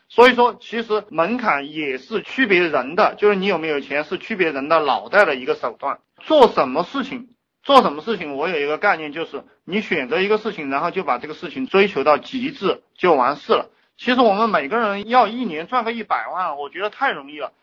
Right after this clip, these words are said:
就是你非常的笨，你把一门英语学到炉火纯青，你也就能够轻松的赚到一百万。你花个一两年时间，然后一直在这个，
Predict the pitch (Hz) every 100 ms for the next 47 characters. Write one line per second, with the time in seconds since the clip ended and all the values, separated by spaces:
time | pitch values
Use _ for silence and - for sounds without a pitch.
0 | _ - 269 233 214 208 285 240 214 226
1 | 294 202 147 160 185 160 190 156 175 233
2 | 254 151 - 139 156 139 151 160 139 -
3 | 135 175 208 190 170 165 156 180 - 143
4 | 135 160 214 175 - 254 311 277 277 262
5 | 160 131 _ 220 160 139 135 120 107 -
6 | 113 _ _ _ - 196 202 277 285 277
7 | 277 240 151 135 180 156 165 170 147 165
8 | 202 269 - 143 175 160 160 135